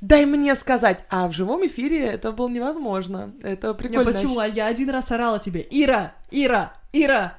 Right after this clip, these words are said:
Speaker 2: Ира».
Speaker 1: Хватит.
Speaker 2: <laughs> Ты на пятый раз такая: «А, окей».
Speaker 1: Главное, что ты не стремаешься это делать.
Speaker 2: Не, я, я не стремаюсь вообще.
Speaker 1: У нас девушка спрашивала как-то,
Speaker 2: Мгм.
Speaker 1: что люди в Швеции ду-, думают про child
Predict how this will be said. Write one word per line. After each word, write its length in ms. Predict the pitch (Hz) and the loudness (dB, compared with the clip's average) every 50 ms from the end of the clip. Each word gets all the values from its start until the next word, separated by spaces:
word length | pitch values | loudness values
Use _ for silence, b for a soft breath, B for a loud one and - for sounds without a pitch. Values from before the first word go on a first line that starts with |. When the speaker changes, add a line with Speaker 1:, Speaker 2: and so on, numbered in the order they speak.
| - - - | -16 -8 -4
Speaker 2:
Ира». 200 | 277 285 220 214 | 0 4 6 6
Speaker 1:
Хватит. 280 | 220 214 214 196 185 - | 6 4 2 -2 -2 0
Speaker 2:
<laughs> 300 | 320 330 - 269 - - | 0 2 2 2 4 4
Ты 80 | 427 320 | 4 4
на 100 | 359 - | 4 2
пятый 320 | - 285 302 330 330 277 | 2 2 2 2 2 2
раз 180 | 277 277 285 - | 2 2 2 0
такая: 260 | 302 - 220 202 - - | -2 -4 -6 -6 -6 -6
«А, 160 | - 330 262 180 | -8 -6 -6 -8
окей». 200 | - - 220 - - - - - - 262 - - - - - - - - - - 247 240 240 - 277 - - B B B B B B B B | -8 -8 -10 -10 -12 -18 -14 -10 -10 -10 -10 -12 -16 -18 -18 -18 -18 -12 -6 -2 -2 -2 -2 -2 -6 -6 -8 B B B B B B B B
Speaker 1:
Главное, 360 | 214 233 247 277 294 294 269 | 0 2 2 2 2 0 -2
что 120 | - - | -4 -4
ты 120 | 247 269 254 | -6 -4 -4
не 100 | 254 247 | -4 -4
стремаешься 600 | - - 269 269 269 262 233 220 - - - 208 | -4 -4 -4 -2 0 0 0 -2 -2 -4 -4 -6
это 160 | 202 202 220 | -4 -6 -8
делать. 360 | 185 196 226 254 - 294 185 | -8 -6 -4 -4 -2 -4 -4
Speaker 2:
Не, 60 | 185 | -4
я, 60 | 185 185 | -6 -6
я 120 | 190 196 214 | -8 -6 -6
не 80 | 226 233 | -6 -8
стремаюсь 440 | - - 226 240 226 202 185 185 185 | -8 -8 -8 -8 -8 -6 -8 -8 -8
вообще. 340 | 196 202 185 196 254 262 262 240 208 202 190 180 170 - B B B B B B B 180 B | -8 -6 -4 -2 0 0 0 -2 -4 -10 -12 -14 -16 -16 B B B B B B B -14 B
Speaker 1:
У 60 | 196 | -4
нас 200 | 214 285 311 269 | -4 -4 -4 -2
девушка 320 | 226 247 220 208 - - - | -2 -4 -4 -4 -6 -12 -12
спрашивала 500 | - - 202 196 185 - 190 170 165 170 | -8 -4 -4 -4 -4 -4 -4 -4 -4 -4
как-то, 280 | 247 262 208 220 214 | -2 -4 -4 -2 -4
Speaker 2:
Мгм. 20 | 233 | -6
Speaker 1:
что 560 | 240 254 - 214 247 269 269 262 247 226 202 196 | -6 -4 -2 -2 0 2 2 2 2 2 0 0
люди 440 | 185 180 - 180 180 208 185 190 190 | -2 -4 -8 -8 -10 -10 -10 -10 -10
в 40 | |
Швеции 300 | - - 214 240 240 233 | -8 -6 -6 -6 -4 -4
ду-, 260 | 190 160 190 214 - 180 | -4 -4 -4 -6 -6 -8
думают 300 | 165 190 208 220 214 - | -10 -8 -6 -6 -6 -6
про 140 | 190 180 | -8 -8
child 380 | 175 - 196 185 180 185 185 | -8 -6 -6 -4 -4 -4 -6